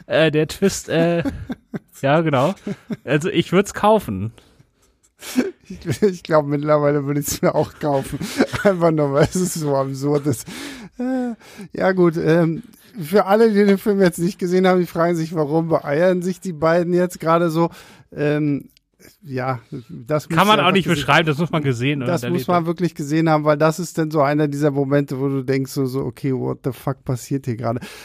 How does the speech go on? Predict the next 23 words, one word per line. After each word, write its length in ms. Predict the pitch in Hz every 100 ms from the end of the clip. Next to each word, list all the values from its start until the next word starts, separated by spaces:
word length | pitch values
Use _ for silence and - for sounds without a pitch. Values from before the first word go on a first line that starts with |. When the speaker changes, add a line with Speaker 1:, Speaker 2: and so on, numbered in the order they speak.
| - _ -
Speaker 2:
Bevor 440 | 202 170 - 226
wir 140 | 240 220
zum, 320 | - 208 190
zum 200 | - 180
ganzen 400 | 175 185 - 156
What 140 | 175 175
the 60 |
fuck 280 | 165 190 185
Finale 380 | - 170 165 170
kommen, 320 | 165 175 175
gibt's 260 | 160 160 -
ja 80 | 160
dann 220 | 151 147
noch, 240 | 147 -
äh, 340 | 147 139 131 123
nach 480 | 123 143 151 - -
dem 320 | 139 139 127
Chirurgenpärchen 880 | - 139 175 202 165 185 165 - 160
gibt's 200 | 151 -
ja 80 |
noch 240 | 143 143 -
so 120 | 139
ein, 200 | 135 131